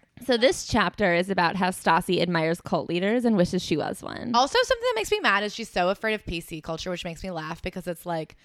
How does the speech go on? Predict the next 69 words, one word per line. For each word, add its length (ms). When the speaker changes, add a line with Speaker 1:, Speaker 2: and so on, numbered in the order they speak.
Speaker 1:
'Cause 140
she 100
keeps 400
on 220
fucking 340
up. 280
Speaker 2:
Yeah, 280
the 140
important 500
things, 380
like 160
not 200
being 220
a 40
sexist, 680
racist 440
piece 200
of 100
shit, 340
she 140
can't 440
do. 300
But 140
she's 240
like, 220
"When 140
I 100
say 180
I'm 120
obsessed 600
with 180
murderers, 720
I'm 140
joking. 480
I 220
really 200
think 120
what 60
they 80
did 100
was 120
horrible. 460
Please, 420
please 240
don't 140
get 140
mad 200
at 100
me." 120
And 80
I'm 80
just 120
like, 100
"Oh 80
my 100
God, 180
stand 240
by 80
your 120
joke." 220
And 100
then 100
also 360
what 120
makes 180
me 100
mad 100
about 180
her 200